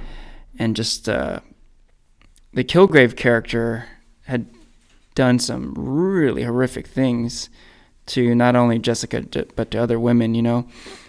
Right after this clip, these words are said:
Uh, so it's heavy, you know. I, I think maybe that was a big reason why I like season two more. Season two was a little lighter, you know.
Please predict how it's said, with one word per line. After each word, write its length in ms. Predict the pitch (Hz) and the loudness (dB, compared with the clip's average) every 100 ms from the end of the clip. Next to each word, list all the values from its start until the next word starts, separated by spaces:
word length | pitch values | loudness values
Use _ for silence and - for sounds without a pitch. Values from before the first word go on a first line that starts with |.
| - - | -18 -2
Uh, 300 | 117 113 110 | 2 4 2
so 600 | 117 - 120 117 113 - - _ _ - - - _ _ _ _ _ _ _ _ - - | -2 4 6 6 4 -2 -16 _ _ -20 -20 -20 _ _ _ _ _ _ _ _ -12 -4
it's 160 | 135 | 0
heavy, 300 | - 127 120 | 4 4 4
you 220 | 107 131 123 | -2 0 2
know. 220 | 120 120 - - - | 2 -2 -8 -20 -12
I, 180 | - 143 | 2 6
I 40 | 156 | 6
think 200 | 208 165 | 6 6
maybe 380 | 165 151 143 127 | 8 8 6 6
that 180 | 127 135 | 8 8
was 160 | 131 | 8
a 40 | 120 | 4
big 160 | 123 | 2
reason 300 | 123 120 120 | 4 2 2
why 140 | 123 123 | 0 0
I 20 | |
like 220 | 127 - | -2 -4
season 280 | - 113 110 | -6 -4 -4
two 240 | - 127 | 0 4
more. 440 | 117 117 - - - - _ | 4 2 -2 -6 -12 -20 _
Season 320 | - 139 127 123 | -4 0 0 2
two 220 | 135 123 | 2 4
was 320 | 120 117 - - | 2 0 -4 -2
a 40 | |
little 380 | 139 160 220 254 | 2 4 4 4
lighter, 600 | 151 147 151 175 185 190 185 | 4 4 4 2 0 -4 -10
you 180 | 233 139 | -4 0
know. 300 | 127 127 135 | 2 2 0